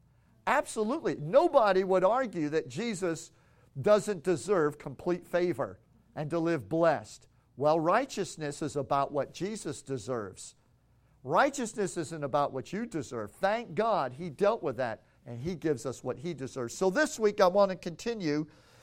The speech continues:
and I want to emphasize the part of that verse that says, "You who receive the gift of righteousness reign in life." You who receive. How good are you at receiving?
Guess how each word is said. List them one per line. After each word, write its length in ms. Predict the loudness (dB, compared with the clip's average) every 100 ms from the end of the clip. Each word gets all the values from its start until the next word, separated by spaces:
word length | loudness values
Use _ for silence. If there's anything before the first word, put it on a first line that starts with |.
| -20 _
and 120 | 0
I 20 | 4
want 220 | 4 4
to 80 | 2
emphasize 540 | 0 0 0 2 0
the 100 | 0
part 280 | -2 0 2
of 60 | 2
that 160 | 2
verse 340 | 2 0 0 2
that 180 | -2 -2
says, 380 | 2 2 2
"You 280 | -2 -2 -2
who 140 | -2 -4
receive 920 | -4 -6 -6 -4 -2 -2 -4 -8 -20 _ _ _ _ _ _ -12
the 100 | -4
gift 340 | 0 0 0
of 160 | -2 0
righteousness 800 | 0 0 -4 -12 -10 -12 -14 -20 _ _
reign 320 | -10 -6 -4 -6
in 140 | -6
life." 560 | -2 -2 -2 -8 -20 _ _ _ _ _ _ _ -8
You 280 | 0 2
who 200 | 2 0
receive. 720 | 0 -2 -4 -2 0 0 -2 -8 _ _ _ _ _ _ _ -20 _ _ _ _
How 340 | -8 -2 2 2
good 420 | 2 2 4 2
are 160 | 0 -2
you 280 | -2 0 0
at 120 | 0
receiving? 720 | -2 -8 -6 -4 -4 -8 -12